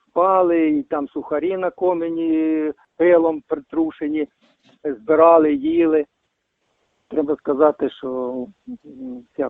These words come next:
піч українська дійсно мала велику роль у родині.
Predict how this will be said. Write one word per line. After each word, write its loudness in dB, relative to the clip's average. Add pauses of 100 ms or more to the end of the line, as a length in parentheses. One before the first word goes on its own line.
піч -10
українська -12 (640)
дійсно -6
мала -2 (320)
велику 4
роль 4 (140)
у -6 (400)
родині. 4